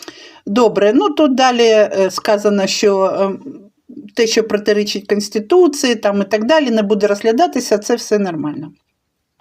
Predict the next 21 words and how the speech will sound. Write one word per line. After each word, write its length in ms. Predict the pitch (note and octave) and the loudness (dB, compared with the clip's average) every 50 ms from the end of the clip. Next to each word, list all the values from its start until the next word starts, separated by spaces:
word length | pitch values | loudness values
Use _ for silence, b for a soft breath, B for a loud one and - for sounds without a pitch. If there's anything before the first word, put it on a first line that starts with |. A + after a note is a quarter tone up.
| _ _ _ _ _ _ B B B B B B B B B B | _ _ _ _ _ _ B B B B B B B B B B
Давайте, 400 | G#3 A3+ C#4+ F#4+ G4+ - D4+ E4 | 0 2 2 2 2 2 2 2
е, 380 | E4 D4+ A#3+ - A3+ A3+ A3+ A3 | 2 2 2 2 2 2 2 0
перейдемо 600 | A3+ A3 B3+ B3+ C#4+ C#4+ B3 B3+ B3 B3 A#3+ A3+ | 0 0 0 0 0 2 2 2 4 4 2 2
до 200 | G#3+ A3+ A3+ D#4+ D4+ | 2 2 2 2 2
основного 920 | F4+ B3+ B3 - D4+ D4+ D4+ D#4+ D#4+ D#4+ E4 E4 F4+ - C4 B3 A#3 A3+ B B D4 B | 0 -2 0 2 4 4 4 6 4 4 4 4 4 4 2 2 2 0 B B -18 B
прикольного 800 | _ - C4+ D4 D4 C#4+ D4+ E4 D#4+ D#4 C4 C#4+ C#4+ C#4+ D4 C4+ | _ -2 0 0 0 0 2 2 4 4 4 4 4 4 2 0
пункту. 760 | C4+ - - D4 C4+ A#3 A3 G#3 - - - G3 F3+ E3+ F3 B B B B B B B B G#3 G3 - | 0 0 0 0 2 2 0 -4 -6 -4 -2 0 0 0 -2 B B B B B B B B -20 -20 -6
Пункт 380 | - C4 C#4+ D4 D4+ D4 D4 - | -2 2 4 4 4 2 0 -4
три. 200 | - C4 B3 A3 | -4 -2 0 0
Місцева 500 | G3+ G#3+ B3+ C4+ - - E4+ F4 D#4+ E4+ | 0 0 0 -2 0 0 0 2 2 2
ініціатива 720 | D#4 C#4+ C#4+ C#4+ C#4+ C#4+ C#4+ C#4+ C#4 - F4 F4+ E4 D4 | 4 4 4 4 2 2 0 -2 0 2 2 2 4 4
може 280 | C#4 C#4+ D4 D4 D4 D4 | 4 4 2 2 2 0
бути 360 | B3+ B3+ C#4+ C4+ A3+ C4+ C4+ | 2 2 0 0 2 2 4
ініційована, 880 | C4 C4 C4+ C4+ C#4 - C#4 B3+ A#3+ D4+ E4+ F4 D4 C4 A3+ G#3+ G#3+ | 6 6 4 4 2 0 0 2 4 4 4 4 2 2 2 2 0
підтримана 760 | G#3 G#3 - A#3+ G#3+ - C4 C#4+ D#4 D4+ C#4+ B3+ A3+ G#3+ G3+ G3 | 0 0 -2 -4 -2 0 0 0 2 2 2 2 2 2 0 0
та 180 | G3 - A3 | 2 0 2
внесена 680 | G#3+ A#3+ B3 C#4+ D4 D4+ D4+ - - A3+ G#3 G3 F#3 F3 | 2 4 4 4 4 4 2 0 0 0 0 0 0 0
безпосередньо 880 | F3 G#3 A#3 A3+ - - B3 B3+ - - A#3+ B3+ C#4+ D#4 C4 B3+ A#3 | 0 0 0 0 -2 -2 -4 -2 0 0 0 0 2 2 2 2 0
членами 580 | G#3 - - A#3+ A#3+ C4 C#4 B3+ B3+ A#3 A3+ A3+ | 0 0 0 2 2 4 4 4 2 2 0 0
територіальної 800 | G#3+ - G#3+ G#3 G#3 G#3 G#3+ G#3+ G#3+ A3 A3+ A#3 A3+ A3 G#3+ G#3 | 0 0 0 0 0 0 0 2 2 2 2 2 2 0 0 2
громади. 680 | G#3+ G#3+ G#3+ G#3 G3+ F#3+ E3+ D#3 D3 D3 A#2 - - | 2 2 2 2 2 2 0 0 -2 -4 -6 -8 -10